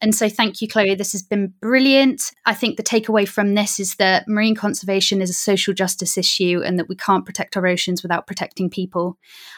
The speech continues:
Um, and Chloe, do you have any inspiring last words for all our listeners out there, um, to kind of wrap up?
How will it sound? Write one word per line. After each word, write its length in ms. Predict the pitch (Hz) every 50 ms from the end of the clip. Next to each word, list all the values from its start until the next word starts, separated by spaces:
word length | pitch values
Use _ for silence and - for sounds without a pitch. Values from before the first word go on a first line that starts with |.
| -
Um, 420 | - 185 190 190 190 190 190 190 - _ -
and 380 | 226 220 214 214 208 196 -
Chloe, 400 | - - 247 233 226 214 202 208
do 100 | 190 220
you 60 | 226
have 160 | 233 247 240 247
any 280 | 262 254 247 247 226
inspiring 840 | 226 226 214 - - - - 247 240 233 233 233 240 233 226 226 226
last 380 | 220 208 208 208 196 190 - -
words 340 | 208 196 190 190 185 -
for 140 | - - 202
all 140 | 196 196 190
our 80 | 190 185
listeners 500 | 190 196 185 - - 202 185 185 185 -
out 280 | - 190 190 185 - -
there, 320 | 185 180 175 180 180 175 - - - - - - -
um, 220 | 202 185 180 185 180
to 100 | - -
kind 220 | - 196 190 185
of 100 | 180 170
wrap 220 | 180 185 175 - - -
up? 280 | 185 - - _ -